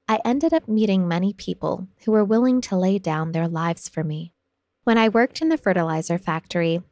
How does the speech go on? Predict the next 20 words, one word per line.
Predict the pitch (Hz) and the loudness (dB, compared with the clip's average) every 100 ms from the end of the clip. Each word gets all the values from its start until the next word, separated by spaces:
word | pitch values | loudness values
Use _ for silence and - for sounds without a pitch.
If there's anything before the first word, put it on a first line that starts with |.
| - | -6
at | 196 - | -6 0
Hungnam | 233 233 214 208 | 2 4 2 0
Prison, | 180 165 160 170 - _ 214 | -2 -4 -4 -8 -10 _ 2
many | 226 302 247 | 4 4 2
inmates | 202 185 175 - 180 | 2 4 2 -2 -2
wanted | 175 185 190 | -2 -2 -4
to | 202 | -2
work | 180 185 185 - | -2 -2 -4 -4
by | 175 | -2
my | 180 175 | 0 0
side. | 175 196 180 180 190 _ _ _ _ _ _ | -2 -2 -2 -4 -8 _ _ _ _ _ _
My | 196 196 | 0 0
time | 190 262 233 165 | 0 0 2 2
in | - 180 | 0 0
Danbury | 180 196 175 170 180 | 2 0 0 -2 -6
was | 175 170 - | -2 -2 0
like | 180 185 | -2 -2
that | 165 - - | -10 -12 -8
too. | - 165 170 - _ _ _ _ _ _ _ _ _ _ _ _ | -2 -2 -4 -14 _ _ _ _ _ _ _ _ _ _ _ _
Once, | 208 202 170 165 - | 0 2 2 -4 -10